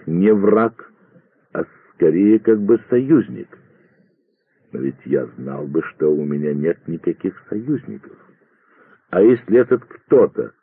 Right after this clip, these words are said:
такой же, как я? Сетавр шевельнулся. Движения его были плавными и необычайно быстрыми. Внезапно он появился весь, выпрямившись на вертикально стоящем камне, словно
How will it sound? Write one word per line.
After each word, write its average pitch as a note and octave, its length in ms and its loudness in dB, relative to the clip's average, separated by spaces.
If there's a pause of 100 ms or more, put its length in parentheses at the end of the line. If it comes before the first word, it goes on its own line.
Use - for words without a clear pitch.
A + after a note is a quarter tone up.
(360)
такой G#2+ 460 4
же, C#2+ 160 -6
как - 340 -4
я? F#2 300 0 (1300)
Сетавр C#2 380 -6 (120)
шевельнулся. B1+ 680 -8 (460)
Движения F2 540 0
его F2 160 2
были F2 200 4
плавными F2 760 -2
и F2 200 -4
необычайно F2 600 -2
быстрыми. G2 760 0 (260)
Внезапно F2+ 640 -2
он F#2+ 160 2
появился F#2+ 640 2
весь, G2 320 4 (400)
выпрямившись G#2+ 1000 2
на F2+ 100 -2
вертикально F#2+ 760 0 (100)
стоящем F2 640 0
камне, G#2 480 0
словно F#2+ 380 0